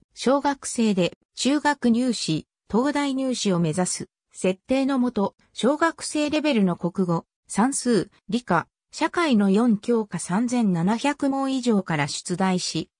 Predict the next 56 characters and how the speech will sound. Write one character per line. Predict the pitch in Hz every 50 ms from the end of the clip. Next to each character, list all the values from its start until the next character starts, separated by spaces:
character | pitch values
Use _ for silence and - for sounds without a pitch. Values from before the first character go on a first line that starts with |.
| _ _
問 | - 175 185 233 269
題 | 285 277 277 269 269
を | 262
確 | 254 - 214 - 277 302
実 | 277 339 311 - 311 294
に | 294 294
早 | 269 240 240 254 254 254
く | - -
解 | - 202
く、 | - - 170 160 160 _ _ _ _ _
基 | -
礎 | - - 302 302
学 | - 320 311 - 302
力 | 262 247 220 - - 220 202
を | 190
身 | 180 180 196
に | 214 226 208
つ | - -
け | - 269 302
る | 302 254
こ | - 226 214
と | 208 196
が | 196 175
で | 165 165 160
き | - - 202
る | 214
内 | 190 165 165 180 202 214 208
容 | 214 208 202
と | - - 220
な | 208 202
っ | 202
て | - - 165
い | 151 143
る。 | 135 135 113 - _ _ _ _ _ _ _ _ _ _ _ _ _ _
本 | _ - 269 311 349 339
作 | - - 269 262 - 208
の | 180 175
主 | 165 - - 156
人 | 165 220 233 220
公、 | 196 - - 170 160 151 143 - - _ _ _ _
桜 | _ - - 202 202 - 294 294 302 294
木 | 269 294 285
健 | - 294 294 285
二 | 240 - 214
が | 180 175 160
ア | 156
ク | - -
テ | - 294
ィ | 233
ブ | 214
八 | 185 - 190 180 - - -
株 | - 202 202 247
式 | 247 - - - - 247
会 | 220 240 220 202
社 | - - 185 180
と | - 175 170 175